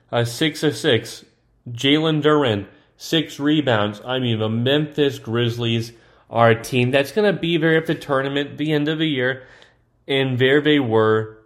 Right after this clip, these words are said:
last night, put on a show against Alabama at home. I mean, what a crazy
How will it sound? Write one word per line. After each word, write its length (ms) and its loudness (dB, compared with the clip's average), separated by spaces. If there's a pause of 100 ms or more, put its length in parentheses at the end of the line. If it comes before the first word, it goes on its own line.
(160)
last 500 2
night, 260 -2
put 160 -2
on 140 2
a 80 0
show 360 -2
against 320 -2
Alabama 720 -2 (640)
at 220 4
home. 460 -2 (840)
I 100 2
mean, 280 -2
what 200 0
a 180 -4
crazy 760 -4